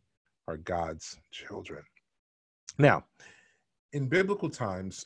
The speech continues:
a seal is what they used to guarantee a security or to indicate ownership, all right? And an ancient seal was, it was made of wax and it was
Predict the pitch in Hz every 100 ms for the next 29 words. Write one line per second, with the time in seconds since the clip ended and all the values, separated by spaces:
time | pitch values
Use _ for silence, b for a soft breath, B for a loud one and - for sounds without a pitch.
0 | - 104 - - 254 240 110 92 113 151
1 | _ _ _ _ _ 120 110 120 131 123
2 | 113 110 143 151 110 98 90 - _ _
3 | - 123 101 110 127 135 139 - 135 123
4 | 120 107 - 92 - 165 160 107 95 92
5 | 95 b b b b - 147 139 117 107
6 | 101 98 - _ - - 113 - 127 123
7 | 110 - 110 95 - _ - 107 104 87
8 | - 71 - _ _ _ _ _ _ -
9 | 87 87 110 - _ B B B B -
10 | 127 123 147 190 185 151 - 135 120 110
11 | 104 - 113 101 117 131 151 113 98 92
12 | - - 98 95